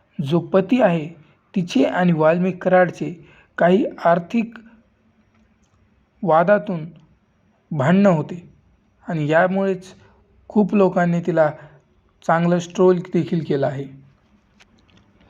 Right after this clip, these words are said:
ह्या होत्या त्या स्त्रिया ज्यांचा या प्रकरणाशी काहीही संबंध नस-, नव्हता, तरी देखील वाल्मिक कराड आणि धनंजय मुंडे यांनी आयोजित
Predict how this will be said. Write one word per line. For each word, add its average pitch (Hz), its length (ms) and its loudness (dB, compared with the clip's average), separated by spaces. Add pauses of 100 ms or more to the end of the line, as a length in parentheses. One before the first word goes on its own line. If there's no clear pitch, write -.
(260)
ह्या 165 140 2
होत्या 190 280 2
त्या 185 180 -2
स्त्रिया 170 420 0 (400)
ज्यांचा 160 440 2 (380)
या 151 60 0
प्रकरणाशी 175 640 -4
काहीही 175 420 -2
संबंध 202 560 0
नस-, - 300 -8
नव्हता, 180 380 2 (480)
तरी 180 200 4
देखील 180 420 0 (340)
वाल्मिक 165 400 2
कराड 180 400 4 (360)
आणि 170 180 2
धनंजय 165 420 4
मुंडे 165 400 2 (380)
यांनी 165 260 0 (400)
आयोजित 180 300 4